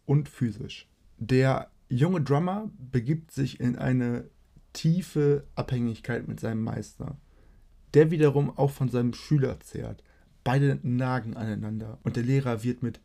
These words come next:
jeder anlaufenden Minute dominanter und zwängt seinen Schüler tiefer in die Abhängigkeit.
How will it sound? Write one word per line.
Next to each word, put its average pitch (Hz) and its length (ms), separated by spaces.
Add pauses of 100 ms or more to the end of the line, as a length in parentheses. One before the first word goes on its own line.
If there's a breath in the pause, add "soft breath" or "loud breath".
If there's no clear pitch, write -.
(340 soft breath)
jeder 135 400
anlaufenden 123 520
Minute 123 320
dominanter 123 720 (300 soft breath)
und 120 180 (260 loud breath)
zwängt 147 380
seinen 120 240
Schüler 131 400
tiefer 147 360
in 113 80
die - 140
Abhängigkeit. - 760